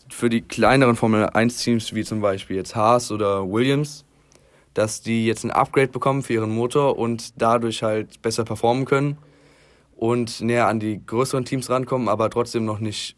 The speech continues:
die überholen können und besser als die sind. Und das bedeutet, dass die halt dann auch noch besser sind und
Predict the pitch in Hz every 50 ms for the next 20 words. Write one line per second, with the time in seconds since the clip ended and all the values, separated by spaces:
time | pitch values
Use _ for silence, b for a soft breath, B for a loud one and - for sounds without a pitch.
0 | _ - 110 117 120 110 110 110 107 117 135 143 143 - 139 127 127 123 - -
1 | 107 95 - 120 127 123 147 139 131 131 - 131 123 135 139 143 143 - b b
2 | b b b b b b b b b b b b b b _ - 113 117 117 117
3 | - - 120 117 113 - - 104 95 110 110 120 120 120 - 80 - - 110 107
4 | 107 - - - 107 104 110 101 98 101 107 107 107 - - 101 98 92 - -
5 | 117 - 135 120 113 120 120 117 113 - 104 107 107 107 - - - -